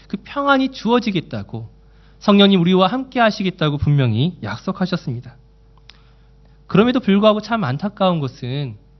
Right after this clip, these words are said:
우리가 시시때때로 이 세상을 살면서 그 평안을 잃어버리고 그 평안을 놓치고 살 때가 참 많이 있다는 것이죠. 우리가 그 평안을 잃어버렸을 때에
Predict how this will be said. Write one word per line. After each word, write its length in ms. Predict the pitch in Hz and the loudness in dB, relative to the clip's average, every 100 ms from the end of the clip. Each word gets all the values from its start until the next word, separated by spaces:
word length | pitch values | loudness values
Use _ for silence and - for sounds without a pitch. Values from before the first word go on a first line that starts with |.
| _ _ _ _ _ | _ _ _ _ _
우리가 280 | 160 185 196 | -2 2 2
시시때때로 1000 | 254 254 - 240 240 185 143 143 117 123 | 0 -6 -8 -10 -6 -4 -2 -4 -6 -8
이 100 | 135 | -6
세상을 440 | 147 196 208 196 196 | -4 -4 -2 -2 -2
살면서 680 | 208 226 180 139 127 131 117 - _ _ _ _ | -4 -2 -2 -4 -8 -10 -14 -20 _ _ _ _
그 120 | - | -12
평안을 520 | - - 285 277 262 208 | -10 -4 2 4 4 2
잃어버리고 840 | 143 240 247 185 127 113 127 123 - _ _ | 2 4 2 0 -2 -6 -8 -10 -14 _ _
그 100 | 131 | -14
평안을 420 | - 214 208 190 | -4 2 4 4
놓치고 420 | 143 - 240 233 | 0 -2 -2 -2
살 200 | 226 226 | -2 -4
때가 280 | 208 185 190 | -2 -2 -2
참 240 | - 214 | -4 -2
많이 220 | 143 165 | 0 2
있다는 340 | 156 165 170 151 | 0 -2 -4 -4
것이죠. 480 | 117 - - 120 123 - - _ _ _ - _ - - _ _ | -8 -12 -16 -16 -16 -20 -20 _ _ _ -20 _ -20 -20 _ _
우리가 180 | 160 185 | 2 4
그 100 | 185 | 2
평안을 380 | 180 226 220 214 | 0 2 2 2
잃어버렸을 580 | 170 208 180 160 147 135 | 2 2 0 -4 -6 -10
때에 540 | - 127 165 175 95 | -8 -4 -2 -4 -6